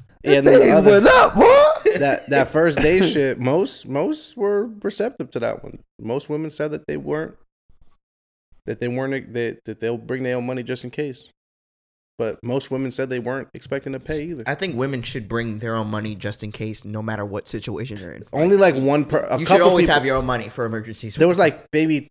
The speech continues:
Speaker 1: twenty plus people replied. Only two people said, "Fuck no, I don't expect to pay on a date."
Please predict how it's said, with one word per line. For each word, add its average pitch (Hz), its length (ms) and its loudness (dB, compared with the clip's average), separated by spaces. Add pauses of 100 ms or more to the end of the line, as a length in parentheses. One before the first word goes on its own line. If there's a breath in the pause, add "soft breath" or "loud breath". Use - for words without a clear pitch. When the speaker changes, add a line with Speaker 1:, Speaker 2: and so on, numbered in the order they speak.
(120)
Speaker 1:
twenty 151 260 -2
plus 139 240 -2
people 131 320 -6
replied. 120 540 -2 (180)
Only 135 220 -2
two - 180 -8
people 127 220 -4
said, 107 180 -6
"Fuck - 400 -6
no, 104 140 -8
I 104 100 -10
don't 101 140 -10
expect - 320 -14
to - 80 -18
pay - 160 -12
on - 80 -16
a 90 60 -18
date." - 240 -14